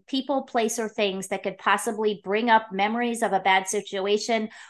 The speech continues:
or cause you to relive the trauma or just trigger you in any way possible. The third one is self-isolation. That is withdrawing from social interactions to avoid any kind of harm or rejection.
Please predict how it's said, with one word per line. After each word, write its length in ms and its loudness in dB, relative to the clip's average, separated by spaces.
or 180 4
cause 360 4
you 160 -2
to 160 -4
relive 420 0
the 80 0
trauma 560 0
or 120 0
just 220 -6
trigger 360 -2
you 300 -4
in 280 -6
any 260 -4
way 160 -2
possible. 560 -8
The 80 0
third 360 0
one 220 0
is 240 0
self-isolation. 1300 -2
That 180 4
is 180 2
withdrawing 800 2
from 160 -4
social 440 -2
interactions 760 2
to 160 -2
avoid 460 0
any 220 -2
kind 220 0
of 140 -8
harm 480 2
or 100 0
rejection. 800 -4